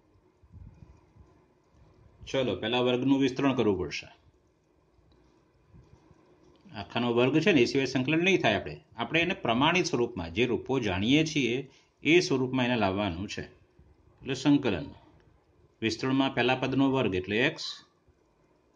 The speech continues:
માઇનસ બે ગુણ્યા આ ગુણ્યા એટલે બે જ રહેશે, રૂટ એક્સ, રૂટ એક્સ તો ઉડી જશે.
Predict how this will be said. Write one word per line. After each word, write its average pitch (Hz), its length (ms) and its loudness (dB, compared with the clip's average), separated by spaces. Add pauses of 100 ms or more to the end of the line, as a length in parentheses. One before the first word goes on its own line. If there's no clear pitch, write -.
માઇનસ 110 340 0 (140)
બે 117 100 4 (160)
ગુણ્યા 135 280 4
આ 135 120 0
ગુણ્યા 139 360 6
એટલે 104 240 -2
બે 135 140 4
જ 135 100 2
રહેશે, 104 280 2 (220)
રૂટ 110 220 -4
એક્સ, - 160 -8
રૂટ - 180 -8
એક્સ - 120 -10
તો 156 120 4
ઉડી 143 200 8
જશે. - 240 -2